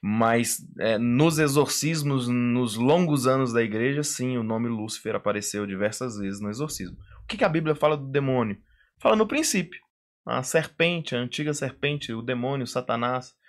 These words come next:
o sedutor do mundo inteiro. Então a Bíblia vem dizendo. Lá no início já era o demônio, a serpente. Serpente não é uma cobra,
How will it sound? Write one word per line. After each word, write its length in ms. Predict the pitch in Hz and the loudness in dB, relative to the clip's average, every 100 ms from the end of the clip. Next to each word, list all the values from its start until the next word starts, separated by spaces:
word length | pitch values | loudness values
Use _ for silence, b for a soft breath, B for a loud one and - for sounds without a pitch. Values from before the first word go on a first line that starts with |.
| b | b
o 40 | - | -6
sedutor 380 | 131 123 123 123 | -4 -4 -4 -4
do 80 | 120 | -4
mundo 200 | 117 110 | -6 -6
inteiro. 420 | 107 120 120 120 b b | -6 -6 -6 -8 b b
Então 120 | 127 | -4
a 40 | |
Bíblia 260 | 127 117 120 | -4 -2 -2
vem 200 | 120 135 | 0 -4
dizendo. 480 | 143 160 160 113 101 _ b b | -4 -4 -2 -2 -6 _ b b
Lá 200 | 117 160 | 2 4
no 100 | 175 | 2
início 380 | 143 147 - 123 | 2 0 -2 0
já 120 | 117 | 2
era 180 | 113 147 | 4 2
o 20 | |
demônio, 340 | 147 135 131 123 | 0 0 0 -2
a 20 | |
serpente. 680 | - 113 - 123 139 - - B B B | -6 -8 -4 -4 -4 -10 -18 B B B
Serpente 600 | - 135 - 151 156 143 | 0 0 0 0 0 2
não 140 | 143 | 4
é 60 | 147 | 4
uma 300 | 151 143 - | 4 2 0
cobra, 640 | - 135 151 139 139 139 | 0 4 6 6 4 4